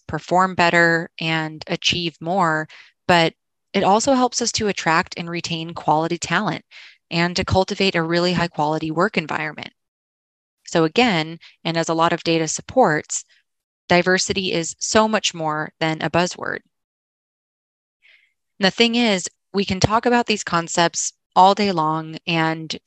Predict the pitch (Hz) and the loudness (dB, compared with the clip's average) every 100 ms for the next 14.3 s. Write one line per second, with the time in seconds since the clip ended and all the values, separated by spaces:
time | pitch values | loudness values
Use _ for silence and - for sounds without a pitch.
0 | _ 170 170 175 160 160 - 185 220 - | _ -6 -2 -2 -2 -10 -2 0 2 0
1 | 180 165 - 160 - 160 156 - - 165 | -2 -2 -4 -4 0 0 0 -4 -4 0
2 | 160 - 165 165 160 - 156 - - - | 0 0 -2 0 -2 -2 -6 -8 -14 -20
3 | - - _ 180 170 - 190 185 214 254 | -20 -20 _ 4 4 0 -6 2 4 4
4 | 277 254 - 175 175 190 175 160 156 - | 0 -2 -2 0 -2 -4 -2 -2 0 -2
5 | 156 156 160 - 165 160 160 - 160 - | -2 -4 -8 -4 -2 -2 -2 -2 0 2
6 | 185 202 196 180 175 160 156 - 240 202 | 2 2 -2 -2 0 -2 -4 -2 -2 -2
7 | 160 160 - - - _ _ 226 233 247 | -6 -12 -16 -20 -20 _ _ 4 4 2
8 | - 254 185 - 185 180 156 151 151 151 | 2 2 2 2 -2 -2 -2 -2 -2 -6
9 | - - - _ _ 202 240 285 277 277 | -10 -18 -20 _ _ 2 4 4 2 -2
10 | 247 - 170 - - - 170 165 - 170 | -2 2 2 2 -2 0 0 2 2 0
11 | - 185 175 165 165 160 160 160 160 - | 0 -6 -6 -6 -6 -6 -4 -4 -6 -10
12 | _ _ _ - 196 170 170 - - - | _ _ _ -4 0 4 2 0 -12 0
13 | 180 170 - 160 160 156 156 - 160 139 | 2 2 -4 -10 -10 -8 -6 -4 -6 -8
14 | - - | -12 -12